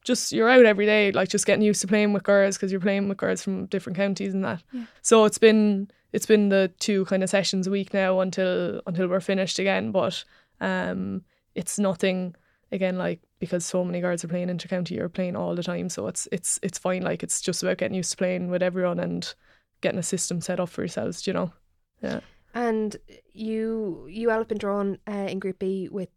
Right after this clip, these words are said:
Speaker 3: the twenty eighteen victors, uh,
Speaker 1: Yeah.
Speaker 3: D C U. So you are gunning for that match. Is it a redemption match?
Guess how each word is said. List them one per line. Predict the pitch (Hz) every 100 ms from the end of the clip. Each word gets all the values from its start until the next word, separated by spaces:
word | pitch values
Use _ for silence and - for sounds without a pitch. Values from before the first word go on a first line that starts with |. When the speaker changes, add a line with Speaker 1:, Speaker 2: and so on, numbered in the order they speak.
| _ _
Speaker 3:
the | - 185
twenty | - 190
eighteen | 185 185 180
victors, | 190 202 185 - -
uh, |
Speaker 1:
Yeah. | 208 185
Speaker 3:
D | 175
C | 185 196
U. | 185 - - -
So | - 214 196
you | 190 208
are | 196
gunning | 185 196 190
for | 185 185
that | 175
match. | 190 185
Is | 190
it | 185
a |
redemption | 175 180 196 233
match? | 220 -